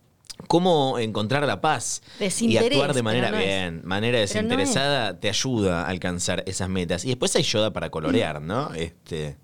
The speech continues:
Speaker 1: como mandalas, pero pero Luke cargando
Speaker 2: Ujú.
Speaker 1: a, a Yoda <laughs> es medio un choreo. Pero, ¿sabes qué? Me parece muy bien. Semana dieciséis, el od-, el miedo lleva a la ira, la ira lleva al odio,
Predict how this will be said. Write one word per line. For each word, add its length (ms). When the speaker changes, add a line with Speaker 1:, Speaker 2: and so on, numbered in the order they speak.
Speaker 1:
como 180
mandalas, 600
pero 720
pero 220
Luke 320
cargando 460
Speaker 2:
Ujú. 100
Speaker 1:
a, 680
a 100
Yoda 380
<laughs> 100
es 400
medio 260
un 120
choreo. 420
Pero, 220
¿sabes 200
qué? 120
Me 100
parece 300
muy 160
bien. 280
Semana 380
dieciséis, 680
el 260
od-, 320
el 480
miedo 440
lleva 420
a 160
la 240
ira, 400
la 140
ira 240
lleva 320
al 120
odio, 460